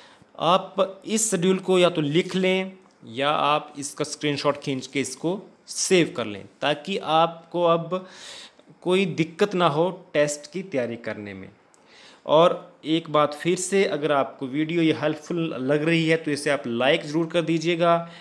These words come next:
अपने दोस्तों के साथ जो और भी हैं और आपकी तरह ही ऑनलाइन तैयारी कर रहे हैं, पढ़ रहे हैं, उनके साथ, साथ इसको शेयर ज़रूर कर लीजिएगा। और अगर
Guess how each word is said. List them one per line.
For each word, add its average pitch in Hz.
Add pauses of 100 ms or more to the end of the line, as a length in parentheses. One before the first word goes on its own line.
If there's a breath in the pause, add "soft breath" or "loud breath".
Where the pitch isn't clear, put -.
(180 loud breath)
अपने 170
दोस्तों 185
के 170
साथ 151
जो 160
और 151
भी 139 (200)
हैं 147
और 147
आपकी 147
तरह 147
ही 135
ऑनलाइन 139 (160)
तैयारी 131
कर 139
रहे 139
हैं, 135
पढ़ 127
रहे 147
हैं, 165 (320 loud breath)
उनके 175
साथ, 175
साथ 143
इसको 143
शेयर 170
ज़रूर 156
कर 165
लीजिएगा। 160 (420 loud breath)
और 151 (260 loud breath)
अगर 151